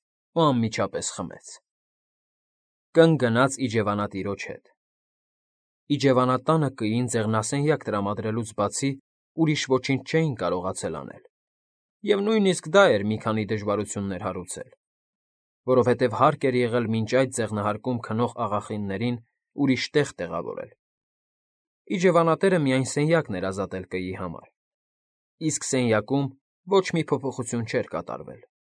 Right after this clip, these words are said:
Միակ մահճակալն առանց սպիտակեղենի էր, մի քանի բարձ կար ու ձիու սթար, դրված այնպես, ինչպես աղախիններն էին թողել վերջին անգամ այստեղ քնելուց հետո։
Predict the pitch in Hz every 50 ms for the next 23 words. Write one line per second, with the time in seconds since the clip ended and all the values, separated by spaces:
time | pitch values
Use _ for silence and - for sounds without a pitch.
0 | _ _ _ _ _ _ _ _ _ - 123 135 139 139 139 139 143 - 131 127
1 | 123 117 - - 117 107 104 - 117 117 117 113 110 110 110 110 110 - - -
2 | 113 - 107 104 - 117 113 120 131 143 147 143 113 - - - - _ _ _
3 | _ _ _ _ _ _ _ _ _ _ _ - 156 175 175 - - 170 160 165
4 | 160 151 185 202 202 196 - - - 135 117 - - _ _ _ _ - 151 151
5 | 143 123 123 117 117 117 113 - 135 131 - - 107 - - - _ _ _ _
6 | _ _ _ _ _ _ _ _ _ _ - 113 113 123 123 117 131 127 123 -
7 | 113 110 110 107 - 139 143 135 - - - _ _ _ _ _ _ _ _ _
8 | - 143 135 - - 143 139 131 - 139 139 123 131 135 131 - 147 143 147 160
9 | 170 160 127 110 101 101 104 101 - - 107 101 123 131 120 104 104 104 101 -
10 | - 123 117 113 107 101 - 113 107 104 - 117 131 113 - - 110 - - -
11 | 113 107 98 92 92 95 - - 90 82 - - -